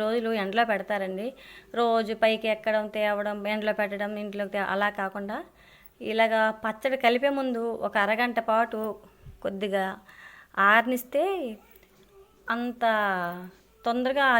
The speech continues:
నీరు అనేది దిగదండి మామిడికాయ ముక్కకి. ఈ విధంగా నేనైతే ఆరబెట్టుకున్నానండి ఒక అరగంట డాబా పైన క్లాత్ వేసుకొని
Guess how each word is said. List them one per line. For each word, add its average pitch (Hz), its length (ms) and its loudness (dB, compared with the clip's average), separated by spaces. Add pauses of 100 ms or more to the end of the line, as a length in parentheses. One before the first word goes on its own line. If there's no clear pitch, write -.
నీరు 269 260 4
అనేది 262 300 -2
దిగదండి 214 400 -2
మామిడికాయ 208 440 -2
ముక్కకి. 214 380 -8 (920)
ఈ 247 80 0
విధంగా 240 300 -2
నేనైతే 240 340 -2 (720)
ఆరబెట్టుకున్నానండి 208 800 -2
ఒక 196 140 -2
అరగంట 190 360 -4 (140)
డాబా 196 220 0 (100)
పైన 185 200 -2 (840)
క్లాత్ 190 320 -2
వేసుకొని 208 420 -6